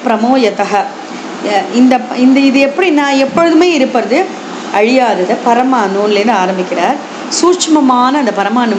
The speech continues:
அணுக்கள்லாம் சேர்ந்து, ஒ-, அதாவது முதல்ல ஒரு ஆட்டம் ஆகும், அதெல்லாம் சேர்ந்து ஒரு பார்ட்டிக்கல்,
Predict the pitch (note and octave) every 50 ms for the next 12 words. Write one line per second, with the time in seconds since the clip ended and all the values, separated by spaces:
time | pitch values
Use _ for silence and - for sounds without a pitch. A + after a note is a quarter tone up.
0 | F#3+ F#3+ F#3 F#3 G3 F#3+ - F#3+ F#3+ G#3 A3+ A3+ A#3 G3 F3+ E3+ E3 - G#3 C4
1 | D#4+ E4+ D#4 - - - - - - - - - A3 - - A#3 A#3+ C4+ C#4+ E4
2 | C#4+ B3+ A#3+ B3+ C4+ C#4+ C#4 B3+ A3 G#3 G#3+ A3 A3 - B3 A3 G3 F#3 F3 D#3+
3 | F#3+ A3+ C4 D4 - - - - - - - - - A3+ A3+ B3 B3 C4 C#4+ C#4+
4 | C#4 C4+ A#3+ A#3+ C4 C#4 B3+ A3+ G#3 G3+ G#3+ A3+ A3+ - - A#3 A3 G#3+ F#3